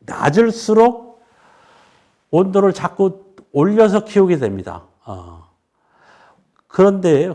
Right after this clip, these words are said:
거-, 거꾸로 말이죠. 온도를 자꾸 올리면 사료 섭취량이 줄어든다는 사실이죠. 그래서 돼지들이 사료 섭취량이 정상적으로 하고 있는지 안 하고 있는지를 살피는 게 상당히 중요합니다. 어.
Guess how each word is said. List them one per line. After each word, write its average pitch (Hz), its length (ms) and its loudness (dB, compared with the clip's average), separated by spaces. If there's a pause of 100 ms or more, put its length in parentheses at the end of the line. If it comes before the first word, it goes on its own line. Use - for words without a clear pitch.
(100)
거-, 214 260 -2
거꾸로 214 460 0
말이죠. 139 500 -6
온도를 208 420 2
자꾸 - 440 -2
올리면 190 840 0
사료 202 320 -4
섭취량이 170 600 -4
줄어든다는 190 800 0
사실이죠. 101 640 -8 (120)
그래서 156 540 -4 (580)
돼지들이 165 680 -2
사료 214 300 -2
섭취량이 190 580 -4
정상적으로 165 760 -2
하고 214 360 -2
있는지 180 560 -2
안 143 180 -6
하고 160 220 0
있는지를 160 540 -6 (300)
살피는 226 580 -4
게 190 120 -2
상당히 202 640 -4
중요합니다. 117 720 -8 (100)
어. 85 300 -20